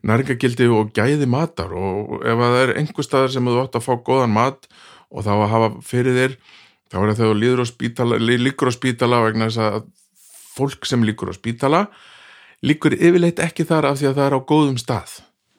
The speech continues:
Það er eitthvað að og þá þarf að hugsa um þig og það þarf að bara passa upp á þig. Þannig að ég, mér sýnist eins og, hérna, Jón Haukur og kó þarna í, í eldhúsum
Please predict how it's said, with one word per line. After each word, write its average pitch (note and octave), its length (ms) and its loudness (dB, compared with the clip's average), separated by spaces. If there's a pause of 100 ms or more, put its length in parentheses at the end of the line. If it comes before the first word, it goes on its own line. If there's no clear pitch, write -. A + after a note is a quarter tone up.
(300)
Það C3 260 0
er D#3 120 2
eitthvað D#3 240 0
að A#2+ 300 0 (100)
og A#2 160 -16
þá G2 120 -4
þarf B2+ 260 0
að C3 180 0
hugsa E3 320 -2
um D#3+ 180 0
þig G2 200 -2
og F#2+ 100 -10
það A2 220 -4
þarf D3 160 -2
að - 120 -12
bara D3+ 200 2
passa - 320 -6
upp F#2+ 160 -8
á - 20 0
þig. F2 160 -4 (580)
Þannig A2+ 240 -4
að A#2+ 80 2
ég, C3 220 2 (1300)
mér F#2+ 260 -2
sýnist C3+ 460 2
eins A#2+ 200 0
og, A#2 240 4 (200)
hérna, G2+ 420 -2 (240)
Jón B2 300 -2
Haukur A#2 380 0 (460)
og G#2+ 180 -4
kó A2+ 160 4 (160)
þarna B2+ 340 2
í, A#2+ 140 2
í A2 260 -4 (340)
eldhúsum A2+ 540 -4